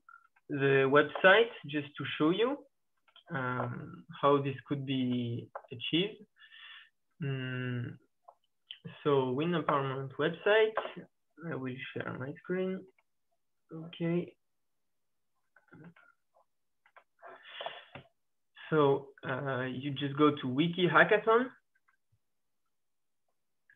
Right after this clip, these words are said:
So there is, uh, an online here page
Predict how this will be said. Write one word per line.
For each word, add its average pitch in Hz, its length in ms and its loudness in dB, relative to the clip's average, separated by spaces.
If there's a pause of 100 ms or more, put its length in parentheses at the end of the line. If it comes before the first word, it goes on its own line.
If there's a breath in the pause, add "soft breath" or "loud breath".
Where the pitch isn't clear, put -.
(1500 soft breath)
So - 180 -8 (180)
there 139 220 2
is, 135 320 0 (280)
uh, - 480 -4
an 127 100 -4
online 139 680 2 (880)
here 139 320 2 (100)
page 147 280 4